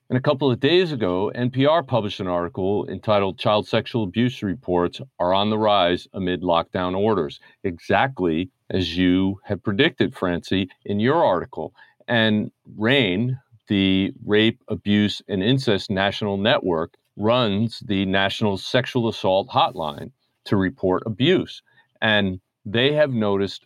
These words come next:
a huge uptick in the number of children calling in.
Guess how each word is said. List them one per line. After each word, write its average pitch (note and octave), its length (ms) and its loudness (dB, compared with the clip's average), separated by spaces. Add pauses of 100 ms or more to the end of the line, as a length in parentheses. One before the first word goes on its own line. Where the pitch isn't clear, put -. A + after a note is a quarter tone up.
a - 60 -14
huge B2+ 680 0
uptick F2+ 520 0 (340)
in G#2+ 180 0
the G2+ 80 2
number F#2 480 0
of F2+ 400 2 (460)
children B2+ 760 -2 (220)
calling C#3 440 2
in. B2 240 2